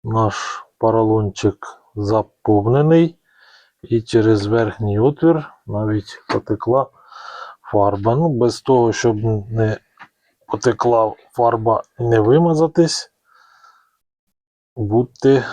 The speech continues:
заправка принтера не може. Тому це нормальне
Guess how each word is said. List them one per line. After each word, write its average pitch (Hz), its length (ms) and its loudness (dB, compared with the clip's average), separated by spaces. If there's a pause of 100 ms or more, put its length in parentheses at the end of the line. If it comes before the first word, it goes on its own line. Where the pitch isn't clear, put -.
(120)
заправка 113 760 0
принтера 117 760 -2
не 123 300 0
може. 95 640 -2 (360)
Тому 113 500 -2 (280)
це 113 200 -6
нормальне 104 680 -4